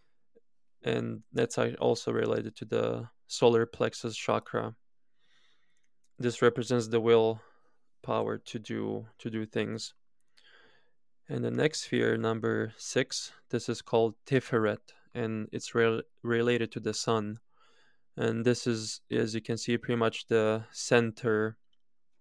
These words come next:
and directly connects to basically all the rest of the, the Sefirot except for Malkut, the, the last one on the bottom. In Tiferet, it's called the, the sphere of beauty,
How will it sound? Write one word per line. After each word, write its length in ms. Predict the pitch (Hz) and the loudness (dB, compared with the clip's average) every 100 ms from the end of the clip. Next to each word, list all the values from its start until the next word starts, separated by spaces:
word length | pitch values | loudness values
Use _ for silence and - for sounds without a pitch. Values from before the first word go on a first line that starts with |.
| _ _ - - | _ _ -20 -4
and 140 | 139 123 | 0 6
directly 520 | 127 123 120 - 120 | 8 8 4 2 -2
connects 500 | - 120 117 117 - | -2 0 0 -2 -8
to 220 | - 120 | -4 -2
basically 600 | 107 117 - 120 123 117 | 0 -2 -2 -8 -4 0
all 400 | 110 117 117 110 - | 6 6 4 -4 -6
the 120 | 113 | -4
rest 280 | 110 110 - | -2 -2 -4
of 120 | 110 107 | -10 -4
the, 360 | 107 107 107 - _ _ - _ _ _ _ _ - | -2 -2 -4 -10 _ _ -20 _ _ _ _ _ -10
the 80 | |
Sefirot 600 | 123 123 117 123 120 117 117 _ _ - | -2 0 0 0 2 2 0 _ _ -8
except 420 | - - 120 - | -8 0 0 0
for 420 | - 117 110 104 113 | 0 2 2 0 -4
Malkut, 480 | 107 110 - 113 104 _ _ _ _ _ _ _ | -4 -4 -6 -6 -8 _ _ _ _ _ _ _
the, 300 | - 113 110 - | -2 0 0 -2
the 100 | 117 | -2
last 240 | 117 - | -2 -2
one 100 | 110 | -6
on 80 | 110 | -6
the 60 | |
bottom. 460 | 104 110 110 110 110 _ _ _ - - - | -4 -4 -2 -4 -8 _ _ _ -20 -20 -10
In 100 | 127 | -8
Tiferet, 480 | 120 135 - 131 123 | 0 0 4 4 4
it's 180 | 110 - | 0 -2
called 320 | 127 117 110 | 2 2 4
the, 340 | 113 110 107 - | 2 2 0 -2
the 120 | 120 | -4
sphere 460 | - - 123 120 | -6 -6 0 2
of 220 | 117 110 104 | 2 0 -4
beauty, 560 | 113 117 113 107 107 | 0 0 0 -4 -4